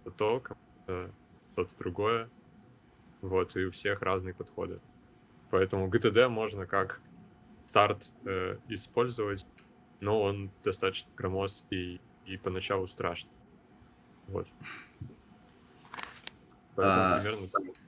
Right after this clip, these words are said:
Speaker 2: да, это то же самое, что в клубе с Милфой познакомиться. Кто понял, тот, кто понял, тот понял, короче, всё, чё я, чё распинаюсь? Вы, вы у меня умные, вы всё сами поймёте, ребят.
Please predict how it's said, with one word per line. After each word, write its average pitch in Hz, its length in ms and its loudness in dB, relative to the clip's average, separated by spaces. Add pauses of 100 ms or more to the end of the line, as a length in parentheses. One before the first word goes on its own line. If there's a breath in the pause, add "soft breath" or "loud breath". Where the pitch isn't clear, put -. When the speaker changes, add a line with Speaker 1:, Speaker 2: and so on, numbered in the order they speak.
(120)
Speaker 2:
да, 110 180 10
это 113 120 8
то 127 120 6
же 120 60 4
самое, 127 280 6
что 113 300 4
в 107 80 -4
клубе 117 260 6
с - 80 0
Милфой 113 260 4
познакомиться. 98 600 2 (120)
Кто 113 140 4
понял, 113 300 4
тот, 107 160 0 (220)
кто - 180 4
понял, 170 280 8
тот 139 160 2
понял, 95 240 4
короче, 92 340 0
всё, 98 180 2
чё 107 160 0
я, 92 260 2 (340 loud breath)
чё 190 120 8
распинаюсь? 180 520 8
Вы, 160 180 10
вы 151 160 8
у 202 40 10
меня 202 160 10
умные, 196 300 8
вы 151 60 8
всё 156 160 2
сами 156 200 4
поймёте, 95 400 4
ребят. 78 280 -2